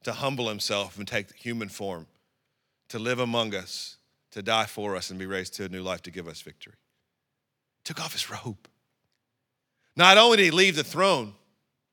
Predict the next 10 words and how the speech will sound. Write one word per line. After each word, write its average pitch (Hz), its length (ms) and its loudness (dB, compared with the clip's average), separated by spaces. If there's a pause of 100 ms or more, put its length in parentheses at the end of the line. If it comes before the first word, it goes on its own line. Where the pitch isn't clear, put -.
(440)
not 185 160 8
only 220 240 8
did 190 160 6
he 180 120 2
leave 175 300 4
the 135 80 -6
seat, 175 400 0 (1000)
he 139 160 -6
left 151 380 0
the 113 280 -4